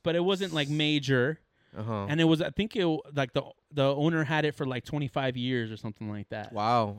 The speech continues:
Speaker 2: Okay.
Speaker 1: So, uh, in the last half hour, it comes up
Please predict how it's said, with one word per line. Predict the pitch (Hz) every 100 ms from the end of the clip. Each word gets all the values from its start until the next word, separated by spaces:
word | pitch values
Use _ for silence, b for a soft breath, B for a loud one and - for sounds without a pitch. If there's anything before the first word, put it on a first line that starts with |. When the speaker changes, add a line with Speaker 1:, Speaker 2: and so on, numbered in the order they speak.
| 107
Speaker 2:
Okay. | 117 113 127 - _ _ -
Speaker 1:
So, | - - 180 165 160 160 160 156 151 151 -
uh, | 151 143 139 135 131 127 123 123
in | 151
the |
last | 147 185 196
half | 185 151
hour, | 160 156 143 135
it |
comes | - 139 123
up | 123 123 123